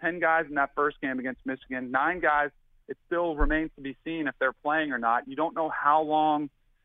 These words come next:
this, this is going to linger over the program as it's still being investigated. So you've lost Jordan Scarlett, your leading running back from last year,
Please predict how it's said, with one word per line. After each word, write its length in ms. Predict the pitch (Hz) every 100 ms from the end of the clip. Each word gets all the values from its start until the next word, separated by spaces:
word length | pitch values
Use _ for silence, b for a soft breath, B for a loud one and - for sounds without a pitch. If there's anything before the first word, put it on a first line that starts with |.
| _
this, 140 | 147 - _
this 140 | 139 151
is 100 | 143 123
going 300 | 147 156 147
to 160 | 147 127
linger 340 | 147 175 151
over 140 | 131 123
the 60 | 117
program 500 | - 160 143 123 120
as 80 | 120
it's 120 | 127
still 180 | - 151
being 220 | 147 135
investigated. 760 | 127 131 165 - 139 131 123 120 _ _ _ -
So 60 |
you've 160 | 160 135
lost 300 | 160 190 180 -
Jordan 300 | 175 208 190
Scarlett, 360 | - 160 160 156
your 120 | 139
leading 240 | 139 175 165
running 220 | 151 147
back 240 | 139 127 -
from 120 | 131
last 260 | 127 120 -
year, 280 | 120 113